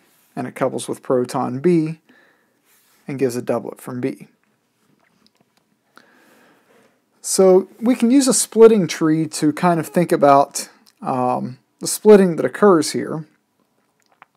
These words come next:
So let's start out.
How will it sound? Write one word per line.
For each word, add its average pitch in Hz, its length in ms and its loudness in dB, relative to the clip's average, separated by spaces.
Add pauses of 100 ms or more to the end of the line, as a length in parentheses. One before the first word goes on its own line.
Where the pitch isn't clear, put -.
(1080)
So - 200 -8
let's 226 260 0
start 202 400 4
out. 160 540 0